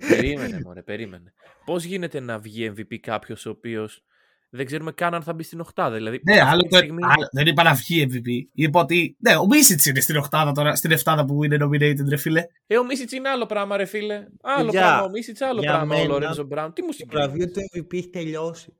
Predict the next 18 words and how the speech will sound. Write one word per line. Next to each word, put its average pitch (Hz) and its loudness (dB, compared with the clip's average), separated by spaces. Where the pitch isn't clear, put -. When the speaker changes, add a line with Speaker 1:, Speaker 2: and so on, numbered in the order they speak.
Speaker 2:
Καλά, 214 10
Speaker 3:
Έχει 135 4
Speaker 2:
σίγουρα 240 6
έχει 220 6
Speaker 3:
σταλεί 170 4
Speaker 2:
τελειώσει. 143 4
Speaker 3:
ήδη. - 2
Speaker 2:
Απλά 175 4
μιλάμε 185 4
για 190 6
την 170 2
εφτάδα, 160 2
αυτός 143 -4
που 202 6
Speaker 3:
Έχει - 2
Speaker 2:
βγήκε. 262 0
Speaker 3:
σταλεί 233 4
ήδη. 165 -8